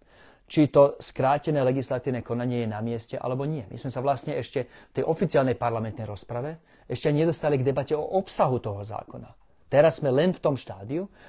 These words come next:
kde sa debatuje o tom, že či ten, či tento zákon má prejsť skráteným legislatívnym alebo nie. Až sa tu bude hlasovať, že áno, až potom začne rozprava o zákone. Čiže ešte predtým,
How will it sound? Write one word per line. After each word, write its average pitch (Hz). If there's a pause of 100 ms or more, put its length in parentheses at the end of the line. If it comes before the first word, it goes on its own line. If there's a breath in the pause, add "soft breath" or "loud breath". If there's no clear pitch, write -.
(120 loud breath)
kde 147
sa 135
debatuje 143
o 110
tom, 185
že 127
či 165
ten, 131
či 135
tento 139
zákon 120
má 131
prejsť 139
skráteným 123
legislatívnym 117 (240 soft breath)
alebo 104
nie. 123 (320 loud breath)
Až 170
sa 147
tu 190
bude 143
hlasovať, 120
že 107
áno, 110 (160 loud breath)
až -
potom 214
začne 123
rozprava 113
o -
zákone. 110
Čiže 165
ešte -
predtým, -